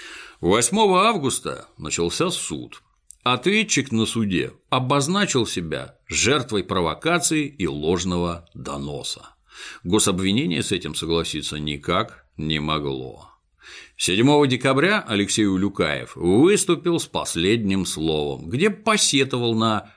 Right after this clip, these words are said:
следствие и обвинение по методике Вышинского, ну, имея в виду прокурора С С С Р сталинских времён. Гражданин Улюкаев, как положено представителю либерального крыла, не в курсе, что прокурор Вышинский говорил вещи,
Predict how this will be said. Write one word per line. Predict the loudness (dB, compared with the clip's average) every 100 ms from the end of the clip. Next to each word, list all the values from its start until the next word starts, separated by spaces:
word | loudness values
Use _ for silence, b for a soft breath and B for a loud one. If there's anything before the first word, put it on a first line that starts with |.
| B
следствие | -6 0 2 0 -2 -2 2 2
и | 2 0 0
обвинение | 0 -4 0 2 4 2 2 -2 -4
по | -2
методике | 0 0 0 0 0 0 0 0 -2 -4 _
Вышинского, | -4 0 2 0 -2 -8 -12 -16 -16 _ B B B B
ну, | -4
имея | 0 2 2 0
в |
виду | -4 -6
прокурора | -4 -4 0 0 0 -2 -6
С | -6 -4
С | -4 -4
С | -2 -2
Р | -2 -8 _ _
сталинских | -10 -4 -2 -2 -6 -12 -10
времён. | -6 -6 -6 -12 -18 _ _ B B B B B B B
Гражданин | 0 2 4 4
Улюкаев, | 6 4 4 2 2 -2 -8 -8
как | -6 -6 -8 -4
положено | 2 4 6 4 2 -2 -6
представителю | -6 -8 -4 -2 -2 -2 0 0
либерального | 0 2 2 2 0 0 -2
крыла, | -2 -4 -2 0 -2 -6 -4
не | -2
в | -2 2
курсе, | 4 4 0 -6
что | -6 0 2 2 0
прокурор | -2 -2 2 2 2
Вышинский | 2 2 2 2 0 -2 -6
говорил | -4 0 2 2 2
вещи, | 2 2 0 -4 -8